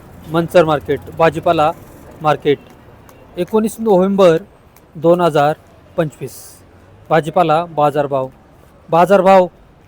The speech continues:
आणि आवक आढावा. आवक आढावा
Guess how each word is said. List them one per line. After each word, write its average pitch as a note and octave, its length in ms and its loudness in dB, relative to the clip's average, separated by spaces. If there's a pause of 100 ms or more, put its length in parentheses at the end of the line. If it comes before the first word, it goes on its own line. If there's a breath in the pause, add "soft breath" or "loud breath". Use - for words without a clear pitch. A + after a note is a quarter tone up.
आणि E3 380 -2 (360)
आवक D3 300 -2
आढावा. A#2+ 260 -4 (420)
आवक E3 240 0
आढावा F3 360 2